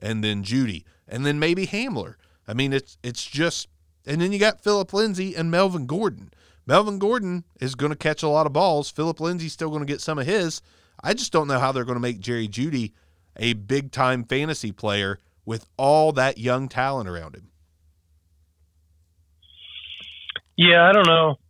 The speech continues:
Speaker 2: I think, uh, then in that case, this might be a better real N F L spot than fantasy spot.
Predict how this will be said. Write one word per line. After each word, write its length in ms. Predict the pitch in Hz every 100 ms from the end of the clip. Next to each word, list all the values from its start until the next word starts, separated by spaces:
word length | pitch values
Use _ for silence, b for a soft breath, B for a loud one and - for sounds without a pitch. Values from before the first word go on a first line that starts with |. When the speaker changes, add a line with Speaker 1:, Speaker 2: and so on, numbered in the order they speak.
| -
Speaker 2:
I 120 | 160 156
think, 220 | 226 190 202
uh, 220 | 165 160 -
then 360 | 175 170 175 170
in 140 | - 151
that 180 | 175 214
case, 200 | 175 151 143
this 120 | 160
might 160 | 151 147
be 120 | 147
a 60 | 135
better 320 | 139 135 127
real 360 | 113 131 156 139
N 140 | 127
F 80 | 123
L 160 | 135 120
spot 340 | - - 117 117
than 200 | 117 113 110
fantasy 420 | 127 135 147 - 110
spot. 340 | - 104 107